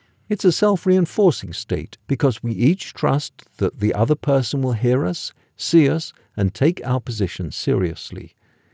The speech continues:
And we each also trust that the other person means what they say. This engenders trust, which engenders honesty, and so on. It allows us to completely be ourselves.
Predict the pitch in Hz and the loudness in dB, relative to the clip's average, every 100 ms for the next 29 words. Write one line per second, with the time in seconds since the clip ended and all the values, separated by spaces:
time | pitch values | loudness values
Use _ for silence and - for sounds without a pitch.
0 | _ 143 120 107 156 - 95 85 - 90 | _ 2 6 8 6 4 2 2 0 -2
1 | - 104 113 117 101 104 117 110 131 117 | 2 0 0 -6 2 2 2 2 0 0
2 | 135 117 127 117 127 131 139 - 160 143 | 0 0 0 -2 -4 -2 -2 -2 -4 -4
3 | 87 - _ _ _ _ _ _ _ _ | -6 -10 _ _ _ _ _ _ _ _
4 | _ 143 156 185 156 139 127 127 127 - | _ 0 2 4 4 4 2 0 -4 -6
5 | - - - - - _ - 113 147 113 | -6 -6 -6 -14 -20 _ -8 -2 -2 2
6 | 127 127 139 165 156 90 - - - 170 | 2 2 0 0 0 0 -4 -10 -6 -6
7 | 175 - - 78 78 - _ _ _ _ | -4 -6 -6 -8 -12 -18 _ _ _ _
8 | _ _ _ _ _ _ 120 110 101 113 | _ _ _ _ _ _ 2 4 6 6
9 | 117 117 - 95 98 92 - 190 - 175 | 4 0 -6 -6 -4 -4 0 -2 -2 -6
10 | - 135 107 104 - 85 73 - - | 0 0 2 0 -2 -6 -8 -14 -20